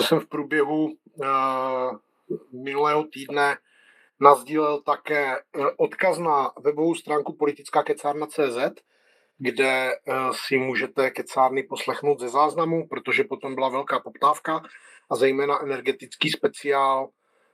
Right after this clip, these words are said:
eh, který vlastně proběhl před čtrnácti dny, tak byl, eh, velice žádaný, velice sledovaný. Já jsem v podstatě dost v šoku z toho, kolik, eh, kolik, eh, lidí,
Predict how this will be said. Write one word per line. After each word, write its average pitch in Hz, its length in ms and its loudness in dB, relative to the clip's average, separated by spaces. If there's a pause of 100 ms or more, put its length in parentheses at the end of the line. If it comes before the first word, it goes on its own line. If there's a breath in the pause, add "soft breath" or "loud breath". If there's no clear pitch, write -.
(120)
eh, 123 680 -2
který 131 680 0
vlastně 127 360 2
proběhl 123 340 0
před - 160 -6
čtrnácti 135 520 -2
dny, 143 400 0 (480 soft breath)
tak 123 260 4
byl, 139 320 2 (920)
eh, 123 320 2
velice 143 380 -2
žádaný, 165 640 0
velice 131 340 -6
sledovaný. 151 760 -2 (420 soft breath)
Já 131 160 4
jsem 147 180 -2
v - 60 -8
podstatě - 460 2
dost 135 260 -4
v - 160 -4
šoku 160 280 2
z - 140 -6
toho, 147 300 2
kolik, 135 380 -2 (800)
eh, 127 360 2 (100)
kolik, 135 460 -2
eh, 131 440 -2
lidí, 131 640 -4